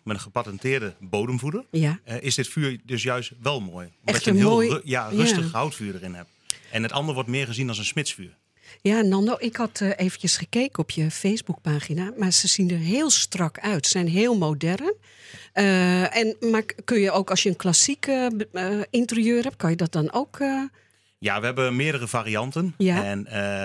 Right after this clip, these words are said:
Speaker 1: daarnaast, eh, bijvoorbeeld een driezijdig model waar je van alle kanten in kan kijken.
Speaker 2: Ja.
Speaker 1: Maar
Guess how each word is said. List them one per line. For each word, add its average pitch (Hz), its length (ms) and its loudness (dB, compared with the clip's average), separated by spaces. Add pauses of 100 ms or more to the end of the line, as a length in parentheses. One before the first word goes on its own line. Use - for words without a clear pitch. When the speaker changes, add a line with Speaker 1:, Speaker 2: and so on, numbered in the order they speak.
(120)
Speaker 1:
daarnaast, 104 420 -4
eh, 110 180 -8 (120)
bijvoorbeeld 104 420 -6
een 110 120 -6
driezijdig 113 520 -2
model 120 320 -4
waar 104 120 -4
je 101 60 -2
van 107 120 -10
alle 117 160 -6
kanten 104 280 -4
in 113 100 -6
kan 117 140 -6
kijken. 123 400 -2
Speaker 2:
Ja. 175 120 4
Speaker 1:
Maar 175 120 -2